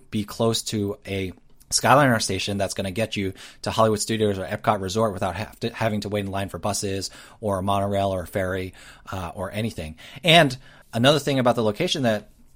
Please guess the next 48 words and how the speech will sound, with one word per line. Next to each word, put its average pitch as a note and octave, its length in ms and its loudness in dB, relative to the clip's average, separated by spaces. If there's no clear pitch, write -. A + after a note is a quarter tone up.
I G2 80 -8
kinda A#2 220 2
need A2+ 120 0
to G2+ 80 -6
point A2 220 -2
out C#3+ 160 4
is A2 260 -2
you B2 80 -2
can E3 160 0
also C3+ 320 4
walk A2 420 4
to G2+ 500 0
Disney's A2 380 -2
Riviera G#2 420 2
Resort, C#3+ 440 2
the G2+ 80 -2
new G#2 160 0
D G#2 160 -4
V G#2 100 -4
C A#2 160 -4
resort, B2+ 400 0
which G#2 180 -6
also A2 260 -2
has G2+ 180 -2
its G2 100 -6
own G2+ 140 -4
Skyliner B2 400 -2
station. C#3 320 -4
You G#2 80 -8
can B2 100 2
either G#2+ 140 2
Skyline G2+ 400 0
over G2+ 160 -2
there F#2+ 260 -2
or G2+ 160 -2
you G#2 60 -2
can G2 140 -6
just F#2+ 140 -10
walk F2 260 -4
there. C3 280 0
And G#2 340 0
that's C#3 240 6
gonna A#2 220 0
give G#2 180 -2
you F#2+ 400 -4
a G#2 80 -4
whole A#2 540 4
added A#2+ 480 4